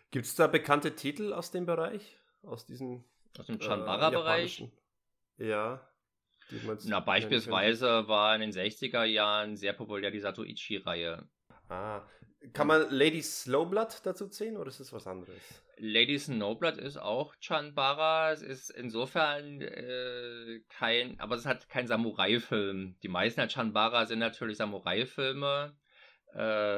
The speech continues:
Speaker 2: aber Lady Snowblood spielt ja schon nach der Öffnung des Landes in der Meiji-Restauration und
Speaker 1: Hm.
Speaker 2: ist also nicht mehr, gibt's, es gibt da keine Samurai mehr.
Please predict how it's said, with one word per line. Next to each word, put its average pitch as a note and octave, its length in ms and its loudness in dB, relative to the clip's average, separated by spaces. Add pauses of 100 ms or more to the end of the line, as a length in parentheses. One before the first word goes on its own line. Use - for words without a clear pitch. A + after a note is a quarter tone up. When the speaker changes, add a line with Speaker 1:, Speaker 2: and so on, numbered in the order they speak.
(220)
Speaker 2:
aber G2+ 560 4
Lady G#2+ 420 0
Snowblood G#2+ 420 0
spielt A#2 360 -4
ja A#2 120 2
schon A2 440 -2
nach G2+ 260 2
der - 200 -4
Öffnung A#2 360 -4
des G2+ 160 -10
Landes G#2+ 1120 -2
in G2 160 -14
der F#2+ 100 -12
Meiji-Restauration G2+ 1600 -4 (640)
und G#2 440 -6
Speaker 1:
Hm. - 60 -12
Speaker 2:
ist G2 100 -10
also G2+ 240 -4
nicht G#2 400 -2
mehr, F#2+ 260 2
gibt's, - 320 -12
es G2 120 -14
gibt A2+ 160 -4
da G2+ 80 0
keine G2 240 -6
Samurai F2+ 460 -2
mehr. F#2+ 360 -2